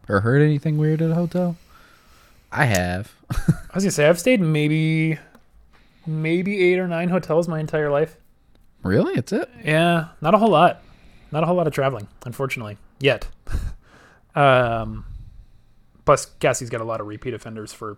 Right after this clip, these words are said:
Speaker 2: through Marriott, so we just, we
Speaker 1: Mm-hmm.
Speaker 2: just end up going to the same place. Uh, but not anything noteworthy.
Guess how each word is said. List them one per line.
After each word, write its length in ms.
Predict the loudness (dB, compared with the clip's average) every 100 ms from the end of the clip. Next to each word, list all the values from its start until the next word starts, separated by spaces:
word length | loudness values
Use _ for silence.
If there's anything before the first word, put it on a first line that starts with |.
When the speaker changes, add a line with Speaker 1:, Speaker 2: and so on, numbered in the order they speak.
| -16
Speaker 2:
through 300 | -14 -14 -14 -16
Marriott, 480 | -14 -12 -14 -14 -16
so 120 | -10
we 60 | -8
just, 160 | -6
we 60 | -6
Speaker 1:
Mm-hmm. 80 | -8
Speaker 2:
just 100 | -10
end 60 |
up 60 | -14
going 140 | -16
to 60 | -16
the 60 | -16
same 160 | -16
place. 300 | -12 -14 -14 _ -20 -20 -20 -20 _ _
Uh, 640 | 2 6 6 4 2 -2 -2
but 380 | 0 0 0 -4 _ _ _ -14
not 640 | -2 4 6 8 6 2 _
anything 340 | 0 0 0 2
noteworthy. 500 | 0 2 2 2